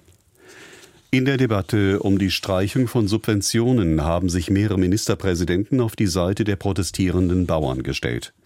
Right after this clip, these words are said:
Brandenburgs Regierungschef Woidke von der S P D sagte,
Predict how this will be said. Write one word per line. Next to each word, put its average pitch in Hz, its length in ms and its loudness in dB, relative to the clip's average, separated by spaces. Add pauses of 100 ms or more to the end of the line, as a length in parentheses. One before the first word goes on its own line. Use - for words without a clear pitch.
(520)
Brandenburgs 110 680 0
Regierungschef 98 600 0
Woidke 95 360 -2
von 87 200 -4
der 90 120 -2
S 92 140 -4
P 85 120 0
D 95 140 0
sagte, 95 540 -2